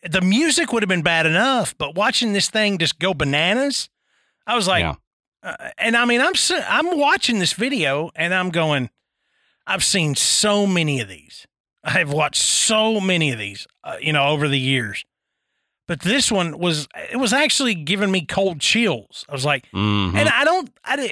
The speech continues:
Speaker 1: it wasn't because it was, I was scared, of it, I, I was excited for these guys.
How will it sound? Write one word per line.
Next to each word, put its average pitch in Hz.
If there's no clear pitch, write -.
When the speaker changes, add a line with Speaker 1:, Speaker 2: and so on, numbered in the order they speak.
Speaker 1:
it 277
wasn't 392
because 247
it 254
was, 151
I 170
was 160
scared, 269
of 285
it, 302
I, -
I -
was 175
excited 226
for 160
these 127
guys. 82